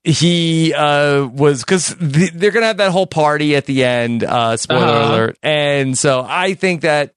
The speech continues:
Speaker 1: uh, Hasselhoff is prepared to then tell, like, I don't think he just like, "Oh, I, I like the cut of this kid's jib. Let's bring him in.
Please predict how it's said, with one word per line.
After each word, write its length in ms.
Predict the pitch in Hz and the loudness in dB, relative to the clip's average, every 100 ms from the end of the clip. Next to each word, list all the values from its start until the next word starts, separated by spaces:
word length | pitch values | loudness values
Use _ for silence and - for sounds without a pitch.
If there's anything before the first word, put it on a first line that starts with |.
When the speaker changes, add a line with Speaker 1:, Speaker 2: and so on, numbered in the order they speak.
| - | -2
Speaker 1:
uh, 280 | 143 139 131 | 0 0 -2
Hasselhoff 540 | 139 147 143 135 131 | -4 -4 -4 -2 -4
is 80 | 117 | -6
prepared 500 | - 127 123 123 113 | -6 -2 0 0 -2
to 360 | - 120 113 113 | 0 2 2 2
then 300 | 117 113 110 | 2 0 -2
tell, 420 | 127 120 113 110 - | -2 0 -2 -6 -4
like, 100 | 127 | -2
I 160 | 165 190 | 0 0
don't 140 | 190 | 0
think 140 | 175 127 | -2 0
he 120 | 160 | 0
just 240 | 156 147 | 0 0
like, 240 | 156 135 180 | -2 -2 0
"Oh, 80 | 190 | 0
I, 220 | 165 160 | 0 -2
I 200 | 151 185 | -2 -2
like 240 | 185 180 | -2 -2
the 240 | - 156 139 | 0 2 2
cut 220 | - 160 | 0 -2
of 80 | 147 | 0
this 180 | 147 - | -2 -2
kid's 340 | - 151 120 | 0 0 -2
jib. 440 | 101 143 127 107 - - - | -2 0 0 -2 -8 -14 -2
Let's 160 | 180 139 | -2 0
bring 260 | 175 180 | 0 2
him 240 | 156 156 147 | 2 2 2
in. 320 | 123 117 | 0 -2